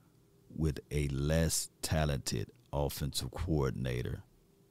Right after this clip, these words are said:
to call the plays. You guys get what I'm saying? Twenty nineteen, twenty twenty, twenty twenty-one,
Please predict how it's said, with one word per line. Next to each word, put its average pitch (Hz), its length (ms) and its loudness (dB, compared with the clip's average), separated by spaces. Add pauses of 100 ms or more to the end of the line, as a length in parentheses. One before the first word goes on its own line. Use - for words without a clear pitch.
(500)
to - 120 -2
call 71 400 2
the 73 180 -2
plays. 60 680 -4 (3000)
You 82 140 2
guys 73 140 2
get 82 160 4
what 78 120 4
I'm 73 140 2
saying? 80 440 4 (1300)
Twenty 76 320 4
nineteen, 82 680 6 (1300)
twenty 71 400 0
twenty, 78 520 4 (1120)
twenty - 300 -4
twenty-one, 87 800 6